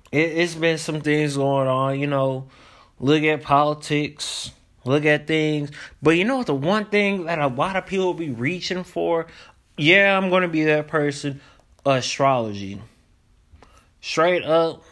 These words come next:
Let, let me, let me be frank, you know. It, it, it's some things, okay, yes, we get it, you're a horse.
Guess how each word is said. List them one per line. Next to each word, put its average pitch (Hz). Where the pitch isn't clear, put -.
Let, 180
let 269
me, 247
let 247
me 202
be 127
frank, 113
you 127
know. 151
It, 196
it, 208
it's 233
some 214
things, 175
okay, 160
yes, 139
we 139
get 139
it, 117
you're 135
a 127
horse. 117